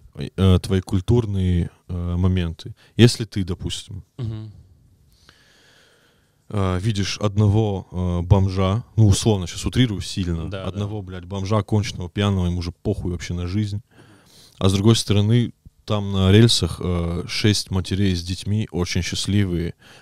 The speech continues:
Speaker 1: подкидывают их и радуются. Куда ты свернешь? Ты также поедешь на матерей с детьми?
Speaker 2: Смотри, я специально сравниваю с-,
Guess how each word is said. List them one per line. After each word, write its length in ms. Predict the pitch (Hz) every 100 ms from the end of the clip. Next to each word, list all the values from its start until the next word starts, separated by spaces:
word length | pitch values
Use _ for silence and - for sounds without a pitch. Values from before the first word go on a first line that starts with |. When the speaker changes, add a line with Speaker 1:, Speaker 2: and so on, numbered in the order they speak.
| -
Speaker 1:
подкидывают 640 | - - 113 98 87 -
их 180 | 87 -
и 80 | 92
радуются. 480 | 92 82 80 - -
Куда 220 | 101 101
ты 60 | -
свернешь? 540 | 92 90 82 - - _ _ _ _ -
Ты 120 | 85
также 280 | 104 98 101
поедешь 340 | 104 101 92
на 60 | 101
матерей 320 | 98 98 98
с 40 | 92
детьми? 340 | 92 - 120 - _ _ _ _
Speaker 2:
Смотри, 520 | _ - 113 107 90 90
я 120 | 107
специально 540 | 117 113 - 147 139 120
сравниваю 1000 | - 127 131 113 113 107 110 107 104 -
с-, 260 | - -